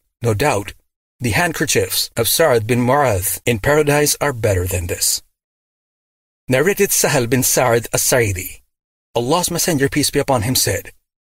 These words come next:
"A place in paradise equal to the size of a lash is better than the whole world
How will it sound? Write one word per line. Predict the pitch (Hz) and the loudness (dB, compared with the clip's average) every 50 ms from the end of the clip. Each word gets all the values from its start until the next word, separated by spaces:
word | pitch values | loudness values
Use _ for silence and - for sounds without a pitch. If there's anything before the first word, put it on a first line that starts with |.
| _ _ _ _ - | _ _ _ _ -6
"A | - 117 | -6 -6
place | - - 185 185 147 117 - - | -4 -2 0 0 0 0 0 -2
in | - 123 | -2 -2
paradise | - - 139 139 135 127 131 127 127 120 - - | 0 2 2 2 2 2 2 2 2 0 0 0
equal | 143 143 - - 143 131 | -2 0 0 0 0 0
to | - 139 | 0 0
the | 131 131 | 0 2
size | 120 - - 139 120 113 107 - | 2 2 2 2 2 0 0 0
of | - 117 | 0 0
a | 123 117 120 139 | 2 2 2 2
lash | 135 117 95 92 - - - - | 0 0 0 -2 -4 -4 -2 -4
is | 110 - | -4 -4
better | 98 - 120 123 117 113 117 - - | -2 0 2 2 2 0 0 -4 -4
than | 120 123 123 123 | -2 -2 0 0
the | 120 - - | -2 0 2
whole | 139 131 127 131 123 | 2 4 4 2 2
world | 117 131 127 120 104 90 87 90 95 98 | 2 4 4 4 4 2 0 -2 -4 -8